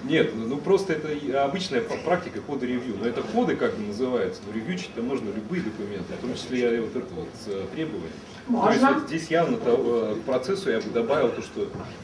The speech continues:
Speaker 1: те, кто будет тестировать там, по крайней мере, а то и тести-, и, э, программисты должны прочитать это и вы, вы задать свои вопросы,
Speaker 2: Программисты
Speaker 1: уточнять.
Speaker 2: это не делают, это делают геймдизайнеры.
Speaker 1: Ну, без разницы. В общем, люди, которые будут, э, пользоваться этими,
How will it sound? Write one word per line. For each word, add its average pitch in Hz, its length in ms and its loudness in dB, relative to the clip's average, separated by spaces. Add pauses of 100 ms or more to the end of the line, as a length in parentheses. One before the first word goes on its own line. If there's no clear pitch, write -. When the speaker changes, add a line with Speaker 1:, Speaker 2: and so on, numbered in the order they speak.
(280)
Speaker 1:
те, 160 140 2
кто - 180 -2
будет 120 260 -4
тестировать 131 640 0
там, 90 120 -6 (280)
по 113 80 -6
крайней 104 380 -2
мере, 92 200 -6 (480)
а 95 160 -8
то 135 60 -2
и 117 60 0
тести-, 113 300 -6
и, 113 540 0
э, 98 160 0 (140)
программисты 123 520 -2
должны 101 300 -4
прочитать 120 600 -2
это - 180 -10 (180)
и 101 40 -10
вы, 165 160 -4 (160)
вы 113 160 0
задать 151 340 -2
свои 117 220 -2
вопросы, - 500 -2
Speaker 2:
Программисты 247 480 8
Speaker 1:
уточнять. 277 140 8
Speaker 2:
это 262 100 8
не 262 140 10
делают, 240 320 8
это 233 180 2
делают 233 300 8
геймдизайнеры. 226 720 6 (540)
Speaker 1:
Ну, 123 60 -4
без 151 200 -6
разницы. 139 400 2
В 107 60 -4
общем, 135 240 -6
люди, 165 140 -2
которые 117 340 -2
будут, 120 240 -6 (160)
э, 110 240 -2
пользоваться 113 480 -4
этими, 117 320 -6